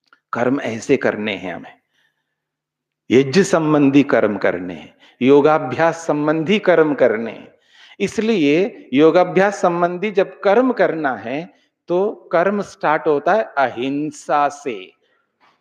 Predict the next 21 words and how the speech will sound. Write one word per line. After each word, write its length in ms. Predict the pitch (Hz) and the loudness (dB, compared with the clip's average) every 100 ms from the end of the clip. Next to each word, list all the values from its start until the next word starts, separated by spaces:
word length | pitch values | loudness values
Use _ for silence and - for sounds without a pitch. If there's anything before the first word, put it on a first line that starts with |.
| _ _ _ _ _ _ _ _ _ _ _ | _ _ _ _ _ _ _ _ _ _ _
अहिंसा 680 | 131 110 143 147 139 - 107 | -4 -2 -2 -4 -4 -4 -4
से। 260 | - - - _ _ _ _ _ _ _ _ - | -4 -16 -18 _ _ _ _ _ _ _ _ -2
और 160 | 165 180 | 0 2
मेरे 520 | 139 131 156 190 285 | 0 0 2 4 4
द्वारा 560 | 190 170 156 156 214 240 | 4 4 4 4 2 0
कितनी 560 | - 208 - 208 302 | -4 -10 -2 0 2
हिंसा 500 | 403 277 262 - 233 | 2 2 0 0 0
हो 260 | 185 165 160 | 2 2 4
रही 340 | 156 135 151 | 2 0 -2
है, 340 | 175 233 - - | -2 -4 -8 -4
ये 100 | 233 | -2
मेरे 440 | 185 160 165 196 | 0 0 2 2
को 140 | 269 285 | 2 2
समझना 440 | 226 180 135 123 | 2 0 -2 -6
है। 200 | 113 - _ _ _ _ _ _ _ _ _ _ _ _ _ _ _ _ | -10 -14 _ _ _ _ _ _ _ _ _ _ _ _ _ _ _ _
छोटी 300 | - 240 269 | -2 0 0
छोटी 360 | - 233 226 247 | 0 -2 -2 -6
हिंसा 520 | 202 190 190 208 180 | -8 -8 -8 -6 -6
को 160 | 175 185 | -2 -2
लेकर 480 | 160 156 160 156 | -2 -4 -4 -4
के 240 | 139 180 | -4 -2